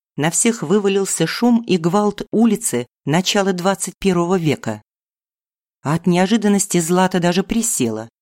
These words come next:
и закрыла уши руками. Лицо её застыло в гримасе неподдельного ужаса. Грохочущие грузовики, легковые машины,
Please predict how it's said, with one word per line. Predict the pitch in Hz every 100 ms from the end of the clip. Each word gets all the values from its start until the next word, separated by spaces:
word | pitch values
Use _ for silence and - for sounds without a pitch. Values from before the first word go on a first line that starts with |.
| _
и | 156
закрыла | 170 175 262 233
уши | 208 208 208
руками. | 208 220 139 117 113 117 _ _ _ _ _ _ -
Лицо | 165 170 190
её | 180 175
застыло | 160 160 175 - 175 165
в | 147
гримасе | 170 180 214 - 139 135 _ -
неподдельного | 156 - 170 175 185 156 160 196 -
ужаса. | 196 127 117 - 110 117 _ _ _ _ _ _ _ _
Грохочущие | 113 127 170 - 180 - 156 - 135
грузовики, | 131 131 123 131 139 - 226 226 _ _ 131
легковые | 160 - 156 208 190
машины, | 147 - - 226 202